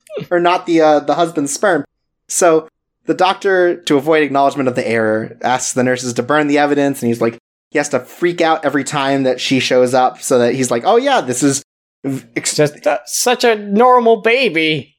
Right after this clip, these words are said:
Speaker 1: th-, what a normal baby that's yours. This is extremely your baby. Look at it. There it is, your baby. And, um,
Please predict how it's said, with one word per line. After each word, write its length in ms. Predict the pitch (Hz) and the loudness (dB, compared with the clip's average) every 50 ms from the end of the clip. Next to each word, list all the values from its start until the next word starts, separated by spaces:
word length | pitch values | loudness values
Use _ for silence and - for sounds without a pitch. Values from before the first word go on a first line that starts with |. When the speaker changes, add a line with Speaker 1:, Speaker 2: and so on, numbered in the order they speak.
| _ _ - | _ _ -16
Speaker 1:
th-, 220 | 180 175 - 254 | -10 -8 -4 0
what 140 | 240 247 254 | 2 4 4
a 80 | 233 | 4
normal 600 | 202 190 202 240 262 269 262 277 269 269 247 196 | 2 2 2 2 4 4 4 4 4 2 2 -2
baby 440 | 170 165 220 226 254 247 233 262 254 226 | -2 -2 0 0 0 0 0 0 0 2
that's 240 | 254 254 247 - | 0 -2 -2 -2
yours. 600 | 196 190 180 160 143 131 127 120 120 117 - - | 0 2 4 4 4 4 4 2 2 0 -4 -4
This 240 | - - 131 - - 160 | -4 -4 -4 -2 0 0
is 200 | 156 151 151 160 | 0 0 -2 -2
extremely 540 | 156 - - - 185 190 202 220 233 247 | -4 -4 -4 -2 0 0 2 2 2 2
your 140 | 240 262 254 | 2 2 2
baby. 540 | 247 285 320 294 214 156 139 143 143 - - - | 2 2 0 0 0 0 0 -2 -2 -6 -6 -4
Look 180 | 233 277 277 - | -2 -2 0 0
at 100 | 165 143 | 0 2
it. 260 | 127 120 - - _ | 0 0 -2 -4 _
There 220 | - 160 185 196 | 0 2 2 4
it 60 | 202 180 | 4 2
is, 340 | 151 131 127 135 139 - 151 | 2 0 0 -4 -8 -6 -4
your 100 | 147 139 | -2 0
baby. 480 | 175 226 202 151 123 120 120 120 120 - _ _ _ _ - | 2 2 2 2 0 -2 -2 -4 -4 -6 _ _ _ _ -2
And, 540 | 160 160 160 156 156 156 151 151 151 - - - - | 0 2 2 2 2 2 0 0 -2 -4 -6 -4 -2
um, 520 | 139 139 135 135 135 131 131 131 131 135 | 0 2 2 2 0 0 -2 -6 -8 -10